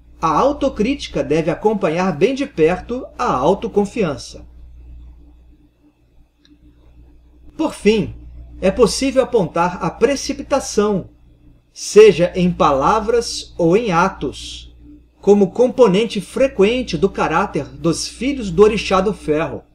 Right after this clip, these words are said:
Algumas lendas africanas sobre Ogum assinalam bem esta questão. Não é fácil para um ser humano superar algo intrínseco,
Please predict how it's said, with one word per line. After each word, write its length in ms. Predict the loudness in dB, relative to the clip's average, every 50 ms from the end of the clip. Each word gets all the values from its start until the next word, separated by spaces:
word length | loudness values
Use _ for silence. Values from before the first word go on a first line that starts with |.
| _ _ _ _ _ _ _ _ _ _ _ _ _ _ _ _ _ _ -20 _ -20 -20 -20 -20 -20 -20 -20 -20 -20 -20 -20 _ _ -20 -20 -14 -2
Algumas 520 | 0 0 2 2 2 2 2 0 0 0
lendas 440 | 2 4 4 4 4 2 2 0 0
africanas 840 | -2 -2 -4 -6 -6 0 0 0 0 0 -2 -6 -6 -8 -12 -12 -14 -16
sobre 360 | -16 -4 0 0 2 4 4
Ogum 440 | 4 4 4 2 2 0 2 -2 -4 -8 -12 -20 -20 _ _ _ -20 _ -20 -6
assinalam 640 | -4 -4 -4 -2 -4 -4 -2 0 0 2 2 2 0 0
bem 320 | 2 0 0 0 0 -2
esta 240 | -4 -4 -4 -6 -6
questão. 580 | -4 -4 -6 -6 -6 -6 -6 -4 -4 -6 -8 -12 _ _ -20 -20 -20 -20 -20 -20 -20 -20 -20 -20 -20 -20 -20 -20 -20 -20 -20 -20 -20 -20 -20 -20 -20 -20 -20 _ -20 -20 -20 _ _ _ _ -20 _ _ _ _ -20 -20 -20 -20 -20 -20 -20 -20 -20 -20 -20 -20 -20 -20 -14
Não 180 | -8 -4 -2 -2
é 80 | -2 -2
fácil 540 | -4 -6 -2 0 0 0 0 -2 -6 -8 -4
para 200 | -2 -2 0 0
um 80 | -2
ser 220 | -4 -2 0 0 0
humano 420 | 2 0 -2 -2 -2 -2 -2 -4
superar 580 | -4 -6 -6 -6 0 0 2 2 2 2 2 2
algo 400 | 2 2 2 2 2 0 -2 -2 -2
intrínseco, 960 | -6 -6 -6 -2 -2 -2 -2 -2 -4 -6 -6 -6 -6 -6 -8 -10 -10 -10